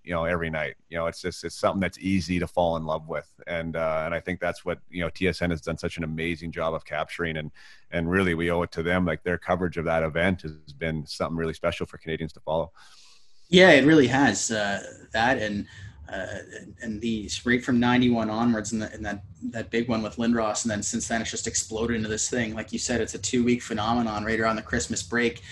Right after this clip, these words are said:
Speaker 2: You know, you, you, you have your Christmas Day and then Boxing Day, maybe you do some shopping, and you come home and it's World Junior time.
Speaker 1: Yeah.
Speaker 2: And, uh, it's one of those great traditions. Hopefully it's just as good this year, uh, uh, in a bubble,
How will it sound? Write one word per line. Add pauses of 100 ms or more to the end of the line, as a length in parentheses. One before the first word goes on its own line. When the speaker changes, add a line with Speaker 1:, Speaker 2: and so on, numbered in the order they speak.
(300)
Speaker 2:
You
know,
you,
you,
you
have
your
Christmas
Day
and
then
Boxing
Day,
maybe
you
do
some
shopping,
and
you
come
home
and
it's
World
Junior
time. (440)
Speaker 1:
Yeah.
Speaker 2:
And,
uh,
it's
one
of
those
great
traditions.
Hopefully
it's (220)
just
as
good
this
year,
uh,
uh,
in
a
bubble,